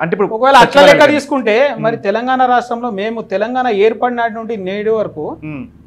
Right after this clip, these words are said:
Speaker 2: వివిధ రకాల పరిశ్రమలు ఏర్పాటు చేసి పద్దెనిమిది లక్షల ఉద్యోగాలు ఇచ్చినాం మేము.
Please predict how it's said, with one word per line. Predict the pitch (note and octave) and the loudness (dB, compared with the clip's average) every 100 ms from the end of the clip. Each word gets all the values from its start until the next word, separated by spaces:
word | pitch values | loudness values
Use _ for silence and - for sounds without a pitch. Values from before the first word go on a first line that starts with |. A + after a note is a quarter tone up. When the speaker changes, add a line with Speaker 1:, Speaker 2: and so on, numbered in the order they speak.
| _ - _ _ _ | _ -20 _ _ _
Speaker 2:
వివిధ | E3+ A3 A#3+ | -12 -2 2
రకాల | A#3 B3 A#3+ | 2 2 0
పరిశ్రమలు | A3 G#3+ A3+ B3 B3 A3+ | 2 0 0 -4 0 0
ఏర్పాటు | G#3+ A3 G#3 | 0 0 -2
చేసి | G3+ G3 G3 C#4 D#4+ - | -2 -6 -8 -12 -12 -4
పద్దెనిమిది | F#3+ F#3 A#3+ A#3+ | -4 0 0 0
లక్షల | A#3+ A#3 A3+ | -2 -2 -4
ఉద్యోగాలు | A3 A#3+ B3 | -2 -2 -2
ఇచ్చినాం | A#3+ - G3 | -4 -10 -8
మేము. | F3 | -8